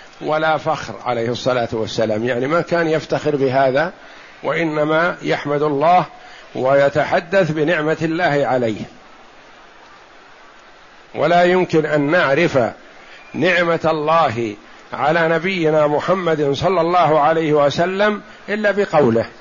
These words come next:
من أين يأتينا العلم إلا منه صلى الله عليه وسلم، فهو يخبرنا بنعمة الله جل وعلا عليه، يقول: "أنا سيد ولد آدم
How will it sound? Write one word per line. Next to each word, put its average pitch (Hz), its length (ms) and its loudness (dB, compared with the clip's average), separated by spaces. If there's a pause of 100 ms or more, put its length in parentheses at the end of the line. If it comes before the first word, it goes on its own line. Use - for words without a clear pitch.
(720)
من 127 120 -8
أين 190 220 2
يأتينا 165 520 2
العلم 185 500 2 (320)
إلا 202 280 0
منه 190 260 2 (200)
صلى 151 260 -2
الله 147 340 2
عليه 135 300 2
وسلم، 117 580 -2 (480)
فهو 160 300 4
يخبرنا 165 720 2
بنعمة 160 600 0
الله 151 500 2
جل 160 280 -2
وعلا 165 600 2 (340)
عليه، 127 380 0 (1120)
يقول: 151 240 -2
"أنا 156 280 0
سيد 147 480 -2
ولد 160 640 2
آدم 202 520 2